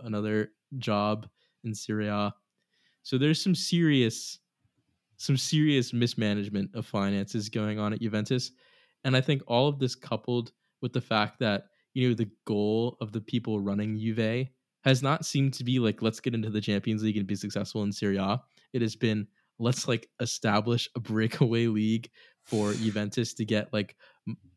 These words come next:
Speaker 1: as much money as we possibly can to, you know, break even at some point and do better financially. And the signing of Pirlo, like, looking back on it as a coach, was just, like, the most arrogant managerial appointment, uh, in recent memory,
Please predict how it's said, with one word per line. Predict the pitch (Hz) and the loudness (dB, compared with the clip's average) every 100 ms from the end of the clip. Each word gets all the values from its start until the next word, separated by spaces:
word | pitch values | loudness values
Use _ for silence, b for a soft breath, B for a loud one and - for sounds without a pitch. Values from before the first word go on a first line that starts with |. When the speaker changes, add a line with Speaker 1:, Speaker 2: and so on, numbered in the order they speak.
| - | -2
Speaker 1:
as | 113 110 | 0 2
much | 113 107 | -2 -4
money | 113 104 110 | -2 -2 0
as | 107 | -2
we | 107 | -2
possibly | 104 104 104 - 107 | -2 -2 -4 -6 -6
can | 104 101 104 | -2 -2 -2
to, | - 104 | -4 -4
you | 101 101 | -2 -2
know, | |
break | 98 110 101 | -4 -2 -2
even | 104 101 110 | -2 -2 -2
at | 107 | -4
some | - 120 | -4 -4
point | 123 127 131 - _ - | -2 -2 -2 -6 _ -10
and | 110 | -6
do | 107 | -4
better | 101 101 | -2 -2
financially. | 104 104 98 101 123 143 151 _ _ _ _ _ - | -2 -2 -2 -2 -4 -6 -8 _ _ _ _ _ -4
And | 139 131 131 _ - | 0 0 -2 _ -16
the | 147 135 | -4 0
signing | 131 - 139 160 175 | 0 2 2 2 0
of | 131 - | -2 -6
Pirlo, | - 113 117 123 | -4 -2 0 0
like, | 113 110 | -2 -4
looking | 120 123 - 113 | -2 -2 -2 -4
back | 101 98 - | -4 -4 -6
on | 110 | -6
it | 120 - _ - | -6 -10 _ -10
as | 107 | -8
a | 107 | -4
coach, | 107 110 - _ b b b | -2 -4 -6 _ b b b
was | 139 | 2
just, | 165 | 2
like, | 214 - | 2 0
the | 214 | 2
most | 220 175 - - | 2 0 -4 -2
arrogant | 123 127 127 120 117 110 _ - | 4 6 6 4 0 -2 _ -6
managerial | 113 107 107 104 113 104 104 101 | 0 0 0 -2 -2 0 0 -2
appointment, | 98 - 101 101 98 - _ _ | -4 -4 -4 -2 -2 -4 _ _
uh, | 120 - | -8 0
in | 135 131 | 2 4
recent | 127 123 - 101 | 2 2 0 -4
memory, | 95 - - | -4 -6 -12